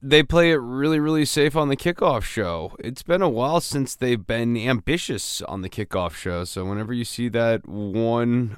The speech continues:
uh, with the P next to it on Wikipedia for the pre-show, or, or the kickoff show, as it were, uh, you just kind of know that this is not going to be ambitious in terms of storytelling. Up next, we have the Usos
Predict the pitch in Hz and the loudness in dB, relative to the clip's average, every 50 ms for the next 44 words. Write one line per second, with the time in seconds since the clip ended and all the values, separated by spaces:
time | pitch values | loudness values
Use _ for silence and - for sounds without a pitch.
0 | - - 78 73 64 92 110 101 - - - 104 - - - - 151 160 151 123 | -10 -8 -8 -8 -6 -6 -6 -6 -6 -6 -8 -8 -6 -6 -8 -6 -2 0 0 0
1 | 107 110 - - - - 110 107 113 - - 110 117 110 110 95 104 123 - 117 | 0 -2 -6 -6 -8 -4 0 0 0 0 0 0 -2 -2 -2 -4 -6 -6 -6 -8
2 | - - 131 127 120 104 101 - 107 95 107 - - 131 139 143 - 113 104 92 | -6 -4 -4 -4 -4 -4 -4 -6 -10 -10 -10 -8 -6 -4 -4 -4 -4 -4 -4 -2
3 | 95 95 95 - - - - - - - - - - - - - - 104 85 80 | -2 -2 -2 -4 -8 -18 -20 -20 -20 -20 -20 -20 -20 -14 -6 0 0 0 2 2
4 | 113 107 107 - - 110 - 85 82 80 - - 90 80 82 - 87 76 78 76 | 0 -2 -2 -4 -6 -6 -6 -6 -6 -6 -6 -8 -8 -8 -8 -8 -10 -8 -8 -6
5 | 76 85 - - - - - - _ - - _ - _ - - - 98 - - | -8 -8 -10 -12 -20 -20 -20 -20 _ -20 -20 _ -20 _ -12 -12 -12 -12 -10 -8
6 | 120 120 131 127 113 90 - 147 143 - - - 139 127 107 98 85 101 104 98 | 0 2 2 2 2 0 -4 -4 -4 -4 -4 -4 -2 -2 -2 -4 -4 -4 0 0
7 | 104 113 113 85 87 82 85 - - - - - 104 - - - 92 - - 98 | 2 0 0 0 -2 -4 -4 -6 -8 -10 -6 -6 -6 -4 -4 -8 -8 -6 -4 -4
8 | 87 90 - - 90 87 90 87 78 90 95 92 87 85 82 80 - 80 95 - | -4 -4 -6 -6 -6 -4 -4 -4 -4 -4 -4 -2 -2 -4 -6 -8 -8 -10 -8 -8
9 | 90 80 - 73 80 - 98 90 82 - 82 - - 92 85 90 92 - - 87 | -8 -10 -10 -12 -8 -6 -6 -6 -6 -6 -8 -8 -6 -4 -2 -2 -2 -2 -4 -6
10 | 76 76 78 78 - - _ _ _ _ _ _ _ _ _ _ _ _ _ _ | -6 -6 -8 -8 -10 -12 _ _ _ _ _ _ _ _ _ _ _ _ _ _
11 | _ _ _ _ _ _ _ _ _ _ _ _ _ _ _ _ _ _ _ _ | _ _ _ _ _ _ _ _ _ _ _ _ _ _ _ _ _ _ _ _
12 | _ _ - - - 165 - 147 139 127 135 147 165 156 - - - - - - | _ _ -4 2 4 4 6 6 6 6 8 6 4 2 0 -4 -4 -4 -4 -6
13 | 127 135 139 135 120 123 131 131 131 127 123 117 110 101 110 107 117 131 123 - | -2 2 2 2 4 6 6 6 8 8 8 6 4 0 -4 0 2 0 0 2
14 | - 131 147 175 - - 165 143 127 123 131 135 113 104 | 0 2 2 2 2 4 6 8 8 8 6 4 2 -2